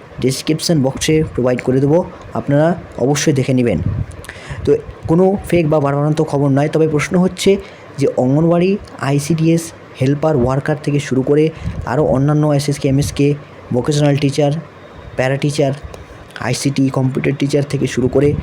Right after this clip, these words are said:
হেলথ ওয়ার্কার্স, সিভিক ভলেন্টিয়ার, আশাকর্মী, তাদের কি স্থায়ীকরণ হবে না? তারা কি দিনের পর দিন কাজ করছে না? তাদের কাজ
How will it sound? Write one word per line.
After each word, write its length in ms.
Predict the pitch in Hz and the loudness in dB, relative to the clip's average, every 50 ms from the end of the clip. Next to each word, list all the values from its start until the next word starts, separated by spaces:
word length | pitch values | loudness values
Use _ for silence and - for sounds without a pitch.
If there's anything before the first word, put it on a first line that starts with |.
| - - - - - - - - - - - - - - - - | -6 -10 -12 -14 -14 -14 -14 -14 -14 -14 -18 -20 -20 -14 -4 -2
হেলথ 200 | 131 143 156 151 151 | 0 2 2 2 2
ওয়ার্কার্স, 500 | 147 147 143 139 143 143 139 143 139 - - - - - - - - - - - - - - - - - - - - - | 2 2 2 0 0 2 0 0 0 -4 -8 -10 -10 -10 -12 -12 -16 -18 -20 -20 -20 -20 -20 -20 -18 -16 -14 -14 -12 -6
সিভিক 280 | - - 135 156 156 156 | -2 0 2 2 2 2
ভলেন্টিয়ার, 480 | - 139 147 143 147 139 147 147 139 135 | 2 0 2 2 2 2 2 2 2 2
আশাকর্মী, 640 | 117 127 135 135 - 151 143 147 151 143 143 139 143 147 143 - - - - - - - - - - | 0 -2 -4 -4 -2 -2 0 0 2 2 2 2 2 0 -2 -6 -16 -20 -20 -20 -14 -14 -12 -8 -6
তাদের 280 | 135 131 139 160 185 180 175 | -4 -2 2 2 2 2 2
কি 80 | - 190 170 | 0 0 0
স্থায়ীকরণ 540 | - - - 160 165 160 - 165 165 170 160 | 0 0 0 0 0 2 2 2 2 4 2
হবে 220 | 139 151 - 196 | 2 2 2 2
না? 120 | 151 101 - - - - - - - - - - | 2 0 -2 -6 -12 -18 -20 -20 -20 -20 -18 -10
তারা 200 | - 120 127 143 151 | -6 -4 -2 -2 -2
কি 140 | 147 180 180 | 0 0 0
দিনের 320 | 156 135 135 139 165 170 160 - | 0 2 2 2 2 2 2 2
পর 100 | 170 170 | 2 2
দিন 160 | 160 165 165 156 - 156 | 4 2 2 2 0 -2
কাজ 120 | 151 143 - | -4 -4 -4
করছে 300 | - 160 160 - - 190 | -2 -2 -2 0 2 2
না? 120 | 175 127 98 120 - - - - - - - - - | 2 2 0 -2 -6 -10 -16 -20 -20 -20 -20 -16 -8
তাদের 320 | - 135 139 143 165 185 185 185 - - - - - - - | -6 -4 -2 2 2 2 2 0 -2 -10 -8 -8 -8 -8 -4
কাজ 160 | - 139 143 | -4 -2 -2